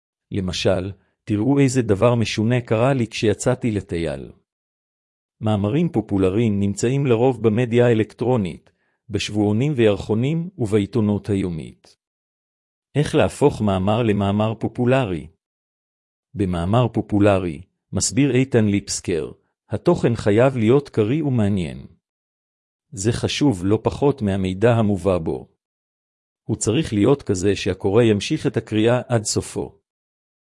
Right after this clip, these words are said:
הכותרות, כאמור, חייבות למשוך את הקורא, וכך גם הפסקה הראשונה.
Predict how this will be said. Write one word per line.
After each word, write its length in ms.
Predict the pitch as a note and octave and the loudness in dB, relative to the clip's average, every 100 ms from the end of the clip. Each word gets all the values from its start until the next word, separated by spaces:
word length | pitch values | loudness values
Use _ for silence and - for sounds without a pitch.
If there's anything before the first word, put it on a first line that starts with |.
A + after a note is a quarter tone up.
| _ - | _ -12
הכותרות, 800 | G2+ - F#2+ G2 A2+ A#2 - _ _ _ | -8 -6 -4 0 4 4 2 _ _ _
כאמור, 420 | - F#2+ G#2 B2+ - | -4 -2 0 -2 0
חייבות 460 | G2 F#2 C3 C#3 | 0 2 0 0
למשוך 460 | A#2 G#2 - D#3 D3+ | 0 -2 0 0 0
את 100 | C3 | -4
הקורא, 340 | - G2+ A#2 C#3 G#2 | -2 2 2 0 -2
וכך 400 | G2+ - C#3+ - | -6 0 -2 0
גם 220 | G#2+ B2+ | 0 0
הפסקה 460 | B2 - - - A2+ | 0 -4 -6 0 0
הראשונה. 560 | G2+ G2 - F2+ E2 | 0 -2 -4 -6 -8